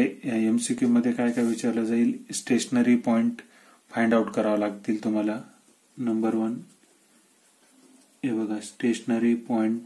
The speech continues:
find out करा. Okay, Stationary point फाइंड आउट केल्यानंतर हा पॉइंट एक्स्ट्रीम पॉइंट आहे or सॅडल पॉइंट.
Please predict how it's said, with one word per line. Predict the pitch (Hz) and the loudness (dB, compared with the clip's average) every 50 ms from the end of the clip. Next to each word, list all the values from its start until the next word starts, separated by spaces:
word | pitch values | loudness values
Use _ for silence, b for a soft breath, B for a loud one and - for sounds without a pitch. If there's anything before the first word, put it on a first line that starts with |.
| - - - | -12 -10 -6
find | 113 104 104 | -6 -4 -2
out | 101 98 98 - | -4 -4 -6 -6
करा. | - 120 101 101 - - - _ _ _ _ _ _ _ _ _ _ _ _ _ _ _ _ _ _ _ _ _ _ - 123 | -6 -8 -8 -8 -10 -14 -20 _ _ _ _ _ _ _ _ _ _ _ _ _ _ _ _ _ _ _ _ _ _ -8 -8
Okay, | 107 - - 151 151 151 - b b b b b b b b b b b b b b b b b - - | -6 -6 -6 -6 -6 -6 -8 b b b b b b b b b b b b b b b b b -16 -14
Stationary | - - - 123 120 - 135 127 127 135 143 | -6 -2 0 0 0 0 0 2 4 4 2
point | 139 139 135 127 123 127 127 131 135 139 135 - - - _ _ _ | 2 2 0 0 0 2 2 0 0 0 -4 -8 -14 -20 _ _ _
फाइंड | - - 131 123 123 | -8 -4 -2 0 0
आउट | 123 120 120 | 0 0 0
केल्यानंतर | - 131 120 120 123 120 120 120 120 - 131 127 | -2 0 0 2 4 4 4 2 2 0 -2 -2
हा | - - 120 127 123 - | -2 -2 -4 -4 -4 -2
पॉइंट | - 120 120 123 135 131 - 143 | 0 2 2 2 0 0 -2 -4
एक्स्ट्रीम | 131 131 - - - - 135 127 127 | -4 -4 -6 -6 -2 0 0 0 0
पॉइंट | 120 - 127 120 120 120 123 120 | -2 -2 0 2 2 2 2 0
आहे | 123 123 123 123 123 131 135 - - _ _ _ _ _ _ _ _ _ _ _ _ _ _ _ _ _ _ _ _ _ _ _ _ - - _ _ _ _ _ _ _ _ _ _ _ _ _ _ _ _ _ _ _ _ _ _ _ _ _ _ _ _ _ _ - _ _ _ _ - - _ - | -2 -2 -2 -2 -2 -6 -8 -12 -20 _ _ _ _ _ _ _ _ _ _ _ _ _ _ _ _ _ _ _ _ _ _ _ _ -20 -20 _ _ _ _ _ _ _ _ _ _ _ _ _ _ _ _ _ _ _ _ _ _ _ _ _ _ _ _ _ _ -20 _ _ _ _ -20 -20 _ -8
or | 120 117 117 117 120 139 151 160 - - _ _ _ _ _ _ _ _ _ _ _ _ _ _ - - _ - | -6 -4 -2 -2 -2 -2 -2 -4 -10 -20 _ _ _ _ _ _ _ _ _ _ _ _ _ _ -20 -20 _ -6
सॅडल | - - - 127 120 120 113 107 104 - - | -6 -4 0 2 2 2 2 0 0 -2 -2
पॉइंट. | 110 104 101 101 98 | -2 -2 -2 -2 -4